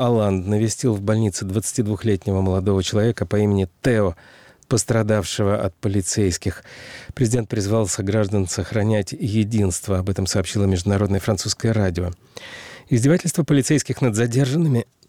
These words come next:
вызвали возмущение во Франции. Несколько сот учеников старших классов парижских лицеев провели в четверг акцию против про-, полицейского насилия. Они частично или полностью заблокировали лицеи и вместо занятий собрались на площади нации.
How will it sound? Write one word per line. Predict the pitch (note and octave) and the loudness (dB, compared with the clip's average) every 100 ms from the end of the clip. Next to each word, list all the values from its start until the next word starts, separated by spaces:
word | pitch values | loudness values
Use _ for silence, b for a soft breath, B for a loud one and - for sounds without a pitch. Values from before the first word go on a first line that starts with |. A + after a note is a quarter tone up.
| b b b b b b b - | b b b b b b b 0
вызвали | A#2 C#3+ A#2+ C3+ A#2+ A2+ | 4 4 4 2 2 2
возмущение | B2 C3+ C3 C#3 - C#3+ A2+ | 0 2 2 2 4 4 4
во | F#2 F#2+ | 2 0
Франции. | - F#2 D#2+ - E2 | 0 -2 -2 -4 -2
Несколько | A#2 - C3+ C3+ | -2 0 0 0
сот | A2+ C#3 B2+ - | 0 0 0 -4
учеников | A2+ A#2 A2+ - C3 | -4 0 0 0 -2
старших | - B2+ - A2+ | 0 -2 0 -4
классов | - B2 - B2 - | 0 0 0 -4 -4
парижских | - A2 A2 - G2+ | -2 -2 -2 -4 -2
лицеев | G#2+ F#2+ C3 C3+ - | 0 0 2 2 0
провели | - A#2 A#2+ | 0 2 2
в | B2+ | 2
четверг | - - C3 A2+ | -2 0 0 0
акцию | G#2 - - F#2+ | -2 -2 -4 -4
против | F#2 E2+ F2+ - - - _ | -4 -4 -6 -10 -16 -20 _
про-, | G2+ F2+ - - | 0 0 -2 -2
полицейского | G#2 G2+ F2+ - - F2 - | -2 0 -4 -4 -4 -4 -4
насилия. | - G2+ - F#2+ F2 B B B B B B B | -2 -2 0 0 0 B B B B B B B
Они | - B2 D3 D3+ | -4 -2 0 -2
частично | - B2+ D#3 - C3 | -4 0 -2 0 2
или | A#2+ | 0
полностью | - C#3+ C3+ - | 2 2 2 2
заблокировали | A#2 A#2 A2+ - B2+ A#2+ A#2 A#2 B2 | 0 2 0 2 0 2 2 2 2
лицеи | A#2 - C#3 D3 C#3 | 0 2 2 4 4
и | C3 | 2
вместо | A2+ B2 - A#2 | 2 0 0 0
занятий | A2+ A#2+ B2+ C3 | 2 2 2 0
собрались | - A2 G#2+ A#2 A2+ | 0 0 2 2 0
на | A#2 | -2
площади | G2 A2+ - A2+ | 0 0 0 0
нации. | A2 G2+ F#2 - F2+ E2+ | 2 4 2 -2 -2 -2